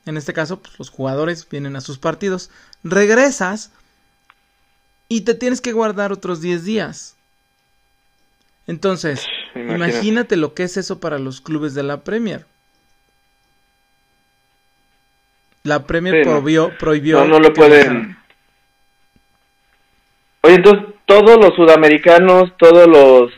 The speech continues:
Speaker 2: los que vayan a este lado, digamos, del charco, ¿no pueden ir? ¿Que estén en Inglaterra?
Speaker 1: Solo de la Premier, ojo, solo de la Premier,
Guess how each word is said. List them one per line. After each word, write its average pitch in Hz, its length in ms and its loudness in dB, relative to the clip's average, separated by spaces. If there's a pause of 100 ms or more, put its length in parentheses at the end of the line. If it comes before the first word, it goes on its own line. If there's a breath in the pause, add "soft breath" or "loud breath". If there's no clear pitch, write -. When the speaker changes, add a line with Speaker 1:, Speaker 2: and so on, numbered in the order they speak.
(240)
Speaker 2:
los 123 180 -6
que 127 120 2
vayan 156 300 6
a 151 40 2
este 147 220 4
lado, 143 260 8
digamos, 135 340 4
del 123 160 0
charco, 151 540 2
¿no 139 240 0
pueden 147 300 6
ir? 233 260 0
¿Que 120 60 -4
estén 139 240 0
en 143 100 0
Inglaterra? 127 460 2
Speaker 1:
Solo 220 320 0
de 202 100 -2
la 170 220 -2
Premier, 160 400 -8 (260)
ojo, 156 460 -8 (100)
solo 180 340 -4
de 170 80 -4
la 143 140 -6
Premier, 165 440 -8